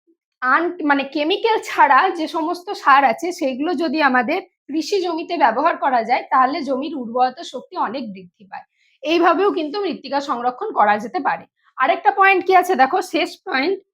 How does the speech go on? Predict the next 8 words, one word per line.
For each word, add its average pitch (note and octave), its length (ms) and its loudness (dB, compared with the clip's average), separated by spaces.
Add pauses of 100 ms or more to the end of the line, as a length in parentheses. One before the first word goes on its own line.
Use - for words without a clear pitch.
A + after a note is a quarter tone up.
(280)
শস্যাবর্তন। D4 1120 0
শস্যাবর্তন G4 800 0
কথার E4 360 2
অর্থ C4+ 220 -2
কি? F#4+ 200 -8 (180)
শস্যের F#4 640 -4 (120)
আবর্তন, A#3 640 2 (460)
তাই D#4+ 180 2